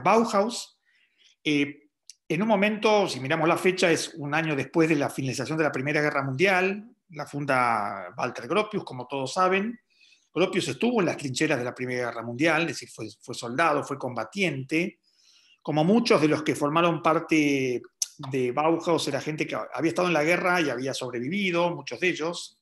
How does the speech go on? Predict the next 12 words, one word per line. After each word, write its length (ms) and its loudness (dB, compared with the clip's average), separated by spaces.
eh, 140 -14
Paul 240 -8
Klee, 260 2
por 160 -10
ejemplo, 480 -10
y 120 2
otros, 380 2
otros 260 -8
no. 300 -2
Eh, 520 2
y 580 -6
mm, 240 -14